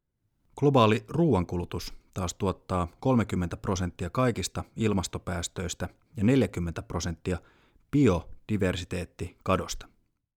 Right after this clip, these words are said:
Mutta miksi luvut ovat näin suuria? Yksi merkittävä tekijä on eittämättä räjähdysmäinen väestön kasvu.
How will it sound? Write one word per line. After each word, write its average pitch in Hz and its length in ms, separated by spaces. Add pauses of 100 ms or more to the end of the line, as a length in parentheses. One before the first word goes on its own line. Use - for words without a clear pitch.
(880)
Mutta 135 200
miksi 185 280
luvut 139 300
ovat 95 200
näin 101 160
suuria? 101 480 (1200)
Yksi 160 220
merkittävä 101 500
tekijä 98 360 (280)
on 104 140
eittämättä 98 680 (140)
räjähdysmäinen 87 800
väestön 95 400
kasvu. - 380